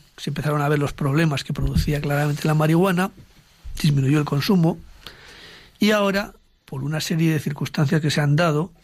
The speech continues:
que son fundamentalmente, pues, eh, el estudio de los cannabinoides, que son T H C, fundamentalmente unos productos que están en la marihuana, que se están estudiando para determinadas patologías, para tratar determinados temas,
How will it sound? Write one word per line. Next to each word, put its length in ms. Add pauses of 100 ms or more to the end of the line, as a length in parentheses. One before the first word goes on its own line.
(440)
que 120
son 180
fundamentalmente, 840
pues, 240 (580)
eh, 300
el 100
estudio 380
de 80
los 260
cannabinoides, 800
que 120
son 240 (600)
T 120
H 200
C, 200
fundamentalmente 560
unos 120
productos 460
que 80
están 220
en 80
la 80
marihuana, 580 (200)
que 120
se 80
están 180
estudiando 600
para 300
determinadas 580
patologías, 640
para 160
tratar 320
determinados 580
temas, 380